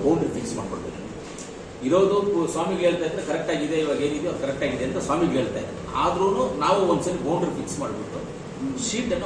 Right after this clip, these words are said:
ಹೊಡಿತೀವಿ. ಫಸ್ಟ್ ಶೀಟ್ ಹೊಡೆದು ನಗರಸಭೆ ವತಿಯಿಂದ ಅಕ್ಕ ಅವ್ರು ಹೇಳಿದ್ರೆ ಎಲ್ಲ ಕ್ಲೀನಿಂಗ್ ಮಾಡ್ಕೊಡ್ತೀವಿ ಇವಾಗ ಅಂತ. ಅವರು ಕಲ್ಲಾಕಿದ ತಕ್ಷಣ ಕ್ಲೀನಿಂಗ್ ಮಾಡ್ಕೊಡ್ತೀವಿ ಅಂತ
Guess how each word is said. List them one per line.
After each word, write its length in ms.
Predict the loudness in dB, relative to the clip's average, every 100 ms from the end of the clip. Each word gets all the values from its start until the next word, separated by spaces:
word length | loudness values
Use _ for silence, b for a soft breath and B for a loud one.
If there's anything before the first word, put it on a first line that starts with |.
| -2
ಹೊಡಿತೀವಿ. 300 | -4 -6 -6
ಫಸ್ಟ್ 220 | -8 -8 -10 -12 -10 -12 -12 -12 -10 -8 0
ಶೀಟ್ 220 | 0 2
ಹೊಡೆದು 260 | 2 4 2 2 -2
ನಗರಸಭೆ 420 | -2 0 0 2 4
ವತಿಯಿಂದ 340 | 2 0 -2 -2 -2
ಅಕ್ಕ 100 | 0
ಅವ್ರು 100 | 0 0
ಹೇಳಿದ್ರೆ 240 | 0 0 0
ಎಲ್ಲ 100 | -2 0
ಕ್ಲೀನಿಂಗ್ 260 | 0 2 0
ಮಾಡ್ಕೊಡ್ತೀವಿ 400 | -2 -4 -4 -4
ಇವಾಗ 160 | -2 -4 -4
ಅಂತ. 140 | -6 -6 -4
ಅವರು 180 | -4 -2 0
ಕಲ್ಲಾಕಿದ 340 | 0 0 -2 -6
ತಕ್ಷಣ 180 | -6 -6
ಕ್ಲೀನಿಂಗ್ 260 | -2 0 0
ಮಾಡ್ಕೊಡ್ತೀವಿ 380 | -2 -4 -6 -6
ಅಂತ 80 | -6